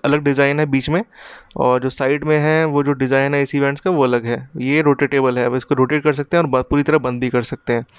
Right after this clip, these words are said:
और ये जो है फ्यूल के लिए है, सीएनजी to पेट्रोल, पेट्रोल to सीएनजी कन्वर्ट करने के लिए अलार्म सिस्टम है, फॉग लैंप्स, इसमें क्लच, ब्रेक, पेडल and रेस।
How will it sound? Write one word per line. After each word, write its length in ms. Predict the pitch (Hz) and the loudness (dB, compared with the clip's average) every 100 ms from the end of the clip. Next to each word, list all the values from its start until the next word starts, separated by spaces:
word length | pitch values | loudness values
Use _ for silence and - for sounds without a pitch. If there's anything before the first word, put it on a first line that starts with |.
| - - - - - | -18 -16 -18 -16 -2
और 280 | 120 120 120 | 0 0 0
ये 280 | 123 165 170 | 2 2 4
जो 180 | 180 | 2
है 280 | 170 170 170 | 4 4 2
फ्यूल 320 | 165 151 160 | 2 2 2
के 120 | 160 156 | 2 0
लिए 280 | 156 156 | 2 2
है, 60 | 156 | 2
सीएनजी 380 | 151 147 151 151 | 0 -2 0 0
to 220 | 151 135 135 | 0 -2 -2
पेट्रोल, 300 | 135 135 151 | 0 0 0
पेट्रोल 320 | 147 135 147 | 0 0 0
to 100 | 143 | -2
सीएनजी 320 | - 143 147 | 0 0 2
कन्वर्ट 360 | 143 131 147 156 | 2 2 0 0
करने 300 | 165 151 156 | -2 -2 -2
के 100 | 160 | 0
लिए 100 | 156 | 2
अलार्म 340 | 131 135 139 | 2 0 -2
सिस्टम 400 | - 139 - 147 | -6 -6 -4 -2
है, 220 | 156 160 - | -2 -4 -8
फॉग 220 | - 127 143 | -4 -2 -2
लैंप्स, 220 | 156 - - - - - - - | -4 -8 -14 -14 -16 -18 -10 -4
इसमें 340 | 127 131 127 | -2 0 -2
क्लच, 600 | 120 147 165 - - - - _ - | 0 0 0 -4 -6 -8 -14 _ -12
ब्रेक, 340 | 123 135 139 - | 0 2 2 0
पेडल 380 | 143 143 156 156 | -2 0 -2 -2
and 160 | 123 123 | -2 0
रेस। 540 | 151 185 - - - | 0 -2 -8 -10 -14